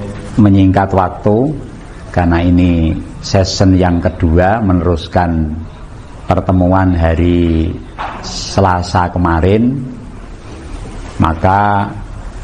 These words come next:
untuk lebih efisien waktu, langsung akan saya jelaskan kelengkapan dari materi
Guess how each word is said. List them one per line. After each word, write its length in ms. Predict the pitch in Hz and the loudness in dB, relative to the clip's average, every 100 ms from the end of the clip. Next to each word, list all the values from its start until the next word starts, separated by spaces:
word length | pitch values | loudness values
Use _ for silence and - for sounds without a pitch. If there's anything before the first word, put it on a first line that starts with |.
| - - | -12 -10
untuk 480 | - 92 85 90 87 | 0 2 4 2 2
lebih 480 | 90 - 90 82 80 | 0 2 2 2 0
efisien 560 | 90 92 82 - 87 85 | 0 0 0 2 2 2
waktu, 560 | 80 - - 110 131 131 - - - - - - - - - - - - | 0 -2 0 2 2 -4 -10 -10 -10 -12 -12 -12 -10 -10 -10 -10 -10 -2
langsung 480 | 98 85 85 101 104 | 0 0 2 2 2
akan 560 | 92 87 90 87 80 85 - - - | 0 2 2 2 0 -2 -4 -6 -8
saya 720 | - - 87 87 85 82 80 87 | -6 0 2 4 2 2 0 -2
jelaskan 800 | - 95 85 80 - 101 110 113 131 - | -2 2 2 0 0 0 2 -2 -4 -2
kelengkapan 800 | 92 87 85 82 - 101 110 113 | 0 0 0 -2 -2 -4 -4 -4
dari 560 | 87 82 85 80 78 80 98 - - - - - - - - | -4 -2 -2 -2 -4 -6 -10 -14 -14 -14 -14 -14 -14 -12 -6
materi 880 | 92 90 - 87 87 101 104 104 104 | -4 -2 -2 -2 0 0 2 0 -4